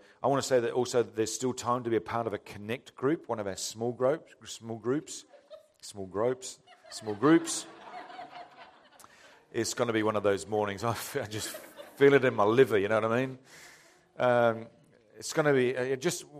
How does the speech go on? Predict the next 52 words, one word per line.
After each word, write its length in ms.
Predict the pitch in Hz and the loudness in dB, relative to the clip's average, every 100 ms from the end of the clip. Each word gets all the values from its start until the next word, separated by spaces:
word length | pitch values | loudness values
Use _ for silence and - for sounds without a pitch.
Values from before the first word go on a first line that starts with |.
| - | -6
wanting, 320 | 131 135 123 127 | 0 0 -2 -4
you 60 | |
know, 100 | 120 | -2
encourage. 320 | 113 113 131 113 | -2 -2 -2 0
We 80 | |
got, 320 | 131 127 - 135 | 2 2 0 -2
uh, 100 | 107 | -2
small 420 | - - 139 139 | -2 -4 -2 -2
groups 580 | 120 139 151 - - - _ _ _ - | 2 2 2 -2 -6 -8 _ _ _ -8
at 200 | 110 110 | -6 0
Malang, 640 | 110 104 123 139 139 143 | 4 6 6 2 -2 -6
Strathalbyn, 1080 | - - 127 107 127 131 143 135 143 139 139 107 | -10 -4 -4 0 0 2 2 2 0 -4 -10 -10
and 120 | 101 | -10
in 160 | 104 | -10
Mount 280 | 107 104 107 | -8 -8 -6
Barker. 520 | 95 104 131 - 190 160 _ _ _ _ | -4 -4 -6 -10 -14 -16 _ _ _ _
Uh, 600 | 101 98 98 95 92 92 - 95 | -10 -6 -4 -4 -4 -6 -10 -14
and 160 | 90 | -16
just 260 | 87 104 - | -10 -10 -8
really 260 | 107 123 113 | -2 0 -2
encourage 540 | 110 - 113 117 101 | -6 -6 -4 -4 -6
you, 60 | 98 | -12
if 100 | - | -8
you 80 | |
don't 160 | 101 110 | -8 -6
know 100 | 104 | -6
where 140 | 101 | -6
they 140 | 95 98 | -4 -6
are, 120 | 98 | -8
please 320 | - 104 95 | -8 -10 -8
see 160 | - 101 | -8 -8
me 120 | 92 | -6
afterwards, 480 | 95 98 98 90 95 | -8 -8 -10 -12 -12
and 80 | 90 | -14
I 20 | |
can 160 | 95 | -14
certainly 320 | 90 98 90 92 | -12 -10 -10 -14
put 260 | - 98 | -18 -16
you 220 | 92 87 82 _ _ _ - | -14 -14 -14 _ _ _ -16
into, 600 | 92 92 - 90 87 85 | -16 -14 -12 -10 -8 -6
uh, 120 | 87 | -6
one 240 | 90 95 92 | -6 -8 -6
of 80 | |
those 180 | 92 87 | -4 -4
connect 380 | - 95 92 - | -6 -10 -10 -8
groups, 260 | 90 90 - | -10 -10 -12
'cause 160 | 92 | -10
I 80 | 90 | -6
believe 320 | 92 113 139 | -2 0 0
that 160 | 113 - | -2 -4
as 320 | 113 117 98 | -4 -6 -6
you 200 | 101 92 | -10 -10